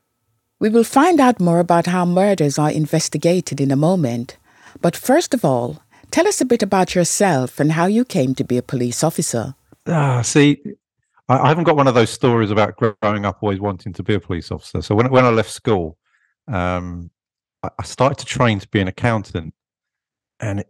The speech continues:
Speaker 2: and it was really dull. I've got to be <laughs> honest, it was so boring. And the offices I worked at were at the, just back of the Old Bailey, the court in central London.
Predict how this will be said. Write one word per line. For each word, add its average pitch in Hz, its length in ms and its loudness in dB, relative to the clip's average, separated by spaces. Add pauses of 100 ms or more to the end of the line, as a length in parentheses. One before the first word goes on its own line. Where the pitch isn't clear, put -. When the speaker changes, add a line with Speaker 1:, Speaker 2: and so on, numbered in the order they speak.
(100)
Speaker 2:
and 101 140 2
it - 80 -4
was 98 120 -2
really 95 220 2
dull. 101 480 2
I've 107 120 -8
got 101 180 2
to - 40 -6
be 82 140 -10
<laughs> - 60 -6
honest, - 360 -8 (120)
it 120 160 -2
was - 100 -6
so 110 340 -4 (120)
boring. 98 400 -4 (640)
And 110 180 4
the 131 80 6
offices 135 340 0
I 135 140 2
worked 120 400 -2
at 85 240 -6
were 98 320 -2
at 98 220 -2 (120)
the, 98 480 -6 (400)
just - 200 -6
back - 180 -8
of - 20 -12
the 110 100 4
Old 104 160 0
Bailey, 104 360 0
the 82 80 -14
court 98 220 -6
in 92 60 -12
central 92 380 -6
London. 92 380 -4